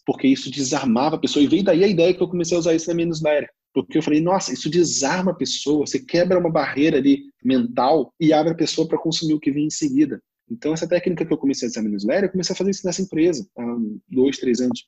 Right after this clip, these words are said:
Então, eu vejo com muitos olhos você, como produto, não ter medo de se comunicar de forma diferente. É isso que vai fazer você ser percebido,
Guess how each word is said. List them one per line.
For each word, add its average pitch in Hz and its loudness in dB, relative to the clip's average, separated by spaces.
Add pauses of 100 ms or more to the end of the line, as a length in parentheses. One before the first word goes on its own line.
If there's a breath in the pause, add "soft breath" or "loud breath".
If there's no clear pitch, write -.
Então, 185 0
eu 175 4
vejo 185 2
com 180 -2
muitos 160 -2
olhos 143 0
você, 131 -4
como 151 -4
produto, 143 -2
não 160 0
ter 180 2
medo 151 0
de 151 -6
se - -10
comunicar 139 -6
de 135 -10
forma 127 -8
diferente. 123 -8
É 139 0
isso 165 0
que - -14
vai 160 0
fazer 123 -4
você 135 -6
ser 127 0 (120)
percebido, 151 0